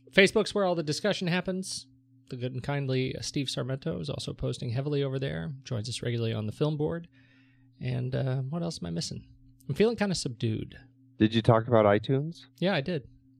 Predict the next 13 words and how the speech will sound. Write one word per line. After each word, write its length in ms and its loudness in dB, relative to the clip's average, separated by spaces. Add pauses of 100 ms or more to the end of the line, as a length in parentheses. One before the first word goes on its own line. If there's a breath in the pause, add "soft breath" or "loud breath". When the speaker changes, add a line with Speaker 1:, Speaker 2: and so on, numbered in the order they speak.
(220)
Speaker 1:
That 80 2
was 100 2
the 60 -8
first 220 0
thing. 180 -2
Were 80 2
you 120 2
here 240 0 (140)
just 200 -8
now? 180 -4 (140)
Speaker 2:
<laughs> 140 -12
I 280 6
was. 580 2